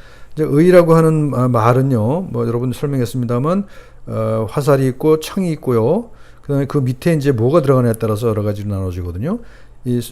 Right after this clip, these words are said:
이거 술 유자가 들어갔습니다. 이것은 이제 술이라고 하는 것은 약의 대명사겠죠. 약.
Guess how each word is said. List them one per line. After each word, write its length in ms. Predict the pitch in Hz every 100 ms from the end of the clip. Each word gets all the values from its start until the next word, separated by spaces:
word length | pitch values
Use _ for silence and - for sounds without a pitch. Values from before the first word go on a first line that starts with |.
| 120
이거 100 | 123
술 280 | - 202 160
유자가 280 | 135 147
들어갔습니다. 500 | 131 113 101 110 104
이것은 320 | 110 110 139 139
이제 240 | 131 139 - - -
술이라고 400 | - 208 175 160
하는 120 | 143
것은 220 | 123 165
약의 300 | 147 117 143
대명사겠죠. 800 | 151 139 123 110 92 87 - 160 - -
약. 360 | 95 92 139